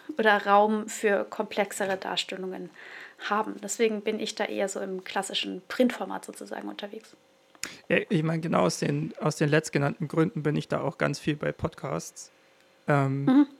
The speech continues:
Speaker 2: ich mache jetzt gleich so, ich habe hier so eine ewige Liste stehen an Sachen, die ich so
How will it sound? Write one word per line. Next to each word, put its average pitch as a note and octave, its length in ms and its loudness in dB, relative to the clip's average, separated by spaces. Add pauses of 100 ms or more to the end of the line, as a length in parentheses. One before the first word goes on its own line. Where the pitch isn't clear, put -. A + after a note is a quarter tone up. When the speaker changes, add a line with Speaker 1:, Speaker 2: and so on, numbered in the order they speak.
Speaker 2:
ich D#3 120 0
mache E3 160 8
jetzt E3 160 0
gleich D3 220 4
so, C#3+ 200 0
ich - 180 0
habe C#3+ 160 4
hier D3+ 120 4
so C#3+ 100 -2
eine C3 140 0
ewige D#3+ 320 -2
Liste C#3+ 320 -2
stehen D3 260 -4
an C#3 120 -2
Sachen, D3 400 -2
die D#3 160 -6
ich D3+ 100 -6
so C#3 320 -2